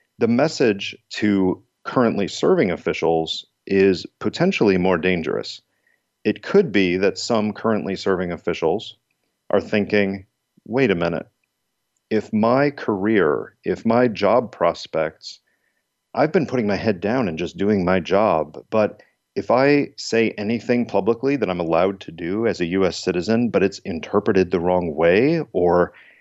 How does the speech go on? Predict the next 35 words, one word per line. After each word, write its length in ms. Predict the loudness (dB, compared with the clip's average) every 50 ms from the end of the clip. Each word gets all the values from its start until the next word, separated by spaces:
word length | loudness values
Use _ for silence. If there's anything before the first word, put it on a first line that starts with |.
| _ _ _ -6
if 140 | -4 -4 -2
something 400 | 0 0 0 0 0 0 0 0
I 160 | 0 0 -2
say 640 | -2 -4 -4 -2 0 2 2 2 2 0 -2 -6 -10 -18 _ _ _ _ _ _ _ _ _ _ -14
rubs 540 | -4 0 2 2 2 2 0 -4 -10 -12 -16 -18 _ _
the 100 | -6 -2
wrong 300 | 0 0 0 0 0 0
way 240 | -2 0 0 0 0
the 100 | -2 -4
people 360 | -6 -6 -6 -4 -4 -4 -4
in 160 | -4 -6 -8
power, 520 | -6 -2 0 2 2 2 2 0 -2 -6 -10 _ _ _ _ _ _ _ _ _ _ _ -6
a-, 160 | -6 -6 -6 _ -8
am 160 | -6 -2 0
I 140 | 2 2 2
going 240 | 2 2 2 2 0
to 120 | 0 -2
lose 500 | -2 0 0 2 2 2 0 -2 -4 -10 _ _ -8
my 200 | -4 -2 -2 -2
job? 400 | 0 0 2 2 4 4 4 2
Am 100 | 2 2
I 80 | 2
gonna 180 | 0 0 0 0
lose 240 | 0 0 0 -2 -2 -4
access 680 | -4 -4 -4 -4 -6 -4 -2 -2 -2 -4 -8 -14 -18 -20 _ _ _
to 100 | -6 -4
this 220 | -2 -2 -2 -4 -6
career 400 | -8 -4 -2 0 2 2 2 2
that 140 | 0 0
I've 200 | 0 0 -2 -2
been 180 | -4 -6 -6 -2
working 360 | -2 -2 -2 0 -2 0 0
in?" 280 | 0 0 -2 -4 -6 -10 _ _ _ _ _ _ _ _ _ _ _ _ -2
I 80 | 0 0
haven't 360 | 2 2 2 2 0 -2 -4